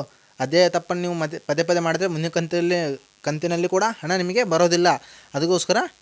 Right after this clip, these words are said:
ಡಾಕ್ಯುಮೆಂಟನ್ನು ವೆರಿಫೈ ಮಾಡ್ಕೊಳ್ಳಿ, ಇ ಕೆ ವೈ ಸಿ ಮಾಡ್ಕೊಳ್ಳಿ. ಅಂದರೆ ಮುಂದಿನ ಮಾತ್ರ, ಮುಂದಿನ ತಿಂಗಳಲ್ಲಿ ಮಾತ್ರ ನಿಮಗೆ ಹಣ ಬರುತ್ತದೆ. ಹೀಗೆ ನೀವು ಬಿಟ್ಟರೆ ಮುಂದಿನ ತಿಂಗಳಲ್ಲಿ ಕೂಡ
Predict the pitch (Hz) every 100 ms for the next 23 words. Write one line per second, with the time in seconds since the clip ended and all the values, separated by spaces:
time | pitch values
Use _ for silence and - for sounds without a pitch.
0 | 151 147 180 170 180 370 - _ _ _
1 | - _ _ _ - _ 151 160 180 175
2 | 165 175 156 156 170 170 170 160 151 110
3 | - _ 139 156 170 165 175 180 170 214
4 | 262 - - - 156 185 175 175 175 180
5 | 175 196 185 185 262 - _ - 165 165
6 | 170 170 175 160 110 _ - - _ -
7 | 156 185 180 165 165 185 233 196 170 180
8 | 180 175 170 180